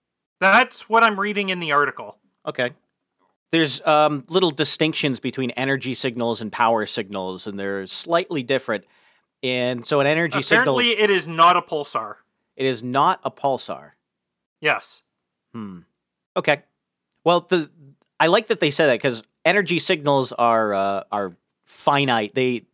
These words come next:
Speaker 2: finite energy, like, they have spectrums and things, but sometimes people screw up the terminology. I mean, I appreciate that they, uh, put that detail in.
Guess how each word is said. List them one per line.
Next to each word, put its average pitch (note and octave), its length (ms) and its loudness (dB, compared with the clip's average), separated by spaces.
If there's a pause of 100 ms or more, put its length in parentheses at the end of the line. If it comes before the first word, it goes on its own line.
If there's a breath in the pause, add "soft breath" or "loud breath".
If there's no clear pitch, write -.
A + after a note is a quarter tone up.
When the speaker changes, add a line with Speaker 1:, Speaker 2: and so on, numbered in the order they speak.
(200)
Speaker 2:
finite D3 340 2
energy, G#2+ 480 -6 (500)
like, A#2+ 160 -2
they A#2 140 -2
have A#2 240 -2
spectrums G2+ 600 -6
and F#2+ 100 -14
things, F#2 360 -12
but - 160 -20 (420)
sometimes C#3+ 440 -4
people A2+ 260 -8
screw A2+ 320 -8
up - 100 -8
the G2 80 -12
terminology. F#2+ 640 -8
I G2 40 -4
mean, A#2+ 200 -6
I B2+ 80 0
appreciate B2+ 600 -4
that - 140 -10
they, G#2 300 -6
uh, F#2 160 -10
put - 200 -16
that G2 140 -6
detail F#2 360 -12
in. F2+ 100 -20